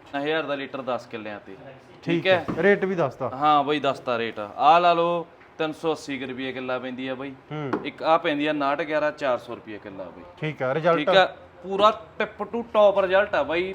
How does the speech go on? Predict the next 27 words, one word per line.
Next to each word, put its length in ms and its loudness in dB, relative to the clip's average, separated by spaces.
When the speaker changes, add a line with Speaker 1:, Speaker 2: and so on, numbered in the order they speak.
Speaker 1:
ਪੱਤਾ 320 4
ਲਪੇਟ, 400 0
ਗੋਭ 320 -4
ਦੀ 140 -4
ਸੁੰਡੀ, 300 -8
ਟੱਡਾ 420 0
ਭਵੱਕੜ, 420 -8
ਕੁਛ 260 -10
ਨਹੀਂ 200 -6
ਛੱਡਦੀ। 400 -6
Speaker 2:
ਵੀ 220 2
A 20 4
to 120 -2
Z 240 0
ਸਾਰੀਆਂ 340 0
ਦਾ 60 -2
ਇੱਕੋ 220 -8
ਹਾਲ 80 -4
ਆ। 40 -12
Speaker 1:
ਵੀਹ 220 -2
ਤੋਂ 140 0
ਪੱਚੀ 360 -6
ਦਿਨ 180 -4
ਦਾ 120 0
ਰਿਜ਼ਲਟ 340 -8
ਹੈ 60 -4
ਇਹਦਾ। 160 -8